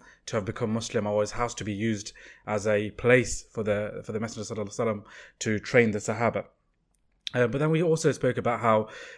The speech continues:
the Messenger, what, you know, what, what was the focus of study? What was the focus of training?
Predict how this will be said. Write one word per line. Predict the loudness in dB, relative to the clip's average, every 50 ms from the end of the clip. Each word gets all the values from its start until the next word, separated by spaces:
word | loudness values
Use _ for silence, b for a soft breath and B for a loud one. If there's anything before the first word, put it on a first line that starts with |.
| B B
the | -4 0
Messenger, | 0 0 2 2 0 0 2 2 4 4 4 2 0 -4 -6 -10
what, | -6 0 0 0 0 0 -4
you | -4
know, | -2 -2
what, | 0 0 0 0 -2
what | -2 -2 -2 -2 -2 -4
was | -6 -8 -6 -6
the | -6
focus | 0 4 4 4 4 0 -4 -6 -6
of | -6 -6
study? | -4 -2 -2 -2 -2 -4 -4 -2
What | -2 -2
was | -2 -4 -6
the | -10
focus | -4 0 0 0 0 0 -4 -8 -6 -6
of | -6 -6 -6
training? | -4 -2 -2 -2 -2 -4 -8 -12